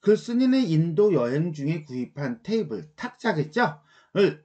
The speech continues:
존재의 테이블이라고 명-, 아, 그러니까 <laughs> 자기가 산 탁자를 존재의 테이블이라고 이름을 붙이고 그것에 대해서 쓴 수필이네 라고 보면 되겠어요.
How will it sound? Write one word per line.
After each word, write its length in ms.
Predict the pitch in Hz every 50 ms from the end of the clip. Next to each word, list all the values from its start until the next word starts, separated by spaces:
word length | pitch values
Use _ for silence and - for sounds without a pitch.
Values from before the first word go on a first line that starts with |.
| _
존재의 840 | - - 139 135 143 147 151 151 151 151 185 190 196 214 214 - -
테이블이라고 960 | - 202 220 220 220 220 220 190 156 185 175 156 160 190 185 185 190 190 147
명-, 240 | 120 120 120 120 -
아, 640 | 117 117 117 123 131 135 143 151 165 170 175 160
그러니까 400 | - 156 170 180 147 - 165 151
<laughs> 560 | - 170 170 156 151 - - - _ - - - - _ _ - _ - _ _ _ _ - _ _ _ - 135 135 135 139 139 139 135 _ -
자기가 480 | - 151 151 175 185 190 220 247 233
산 340 | 156 170 240 269 247 226 - -
탁자를 1160 | - 254 - _ _ _ - - 294 294 294 285 254 208 170 175 196 208 196 156 143 - - _
존재의 880 | - 135 139 143 151 156 160 151 160 185 185 190 196 220 240 247 233
테이블이라고 880 | - - 240 247 254 254 254 247 208 185 202 190 185 175 156 151 180 208
이름을 420 | - 208 233 254 262 240 233 226
붙이고 800 | 160 175 175 - - - 202 156 143 151 165 196 190 143 - - - - - - _
그것에 600 | - - 180 170 190 247 262 254 254 - 226 214 165
대해서 280 | 160 147 143 143 143
쓴 220 | 139 - 208 233 226
수필이네 960 | - - - 226 - - 262 247 254 233 175 131 123 139 - - - - _ _ _ - -
라고 300 | - 139 156 185 214 254
보면 280 | 220 240 208 214 202 185
되겠어요. 600 | 170 151 147 143 147 - 135 113 104 101 101 -